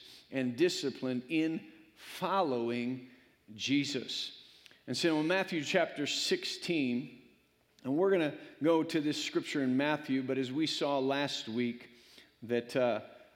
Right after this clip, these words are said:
um, Jesus said this in Matthew and Mark and Luke. And as I told you, uh, we, we've been in our staff time, we have staff devotionals, and so more recently, we've gone through a number of books in the Bible, but we've been going through the Gospels. And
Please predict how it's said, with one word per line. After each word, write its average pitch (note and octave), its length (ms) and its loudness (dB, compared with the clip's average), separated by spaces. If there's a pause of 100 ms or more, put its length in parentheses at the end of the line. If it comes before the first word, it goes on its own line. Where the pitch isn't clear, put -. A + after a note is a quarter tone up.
(120)
um, A2 340 -4 (1080)
Jesus C#3 560 0
said D#3+ 440 0
this C#3+ 360 0
in B2 160 0
Matthew C#3+ 460 0
and B2 100 0
Mark C#3 440 0
and B2+ 240 2
Luke. C#3+ 360 2 (560)
And B2 80 -4
as B2 140 -2
I C3 60 2
told D3+ 360 0
you, C#3 300 2
uh, A#2+ 160 2
we, D#3 200 6
we've D3 300 4
been C3 300 0 (340)
in B2+ 160 0
our B2 160 2
staff D3+ 520 0
time, C3+ 320 0
we C3+ 80 2
have B2+ 100 0
staff C#3 360 0 (100)
devotionals, B2+ 640 0
and A#2 120 -4
so B2 320 -2 (500)
more C3 200 0
recently, C#3 520 2
we've B2+ 200 0
gone C#3+ 240 2
through C3+ 220 0
a B2+ 40 2
number C3 320 2
of A#2+ 100 -4 (320)
books D3+ 280 0
in C#3 80 2
the B2+ 60 2
Bible, C3 340 0
but B2 160 -2
we've C3+ 180 2
been C3 140 0
going C3 260 0
through C3 160 -6
the B2+ 80 0
Gospels. B2+ 640 0
And A#2+ 240 -2